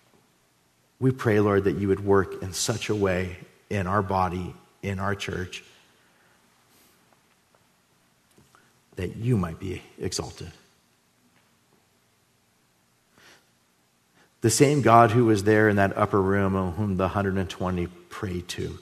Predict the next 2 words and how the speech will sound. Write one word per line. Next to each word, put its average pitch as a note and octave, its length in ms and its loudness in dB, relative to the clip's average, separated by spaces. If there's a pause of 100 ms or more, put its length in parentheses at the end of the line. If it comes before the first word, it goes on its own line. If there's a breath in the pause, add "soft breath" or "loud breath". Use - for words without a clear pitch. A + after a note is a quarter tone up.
continuously, F2 760 -8 (1000)
earnestly. F2+ 580 -6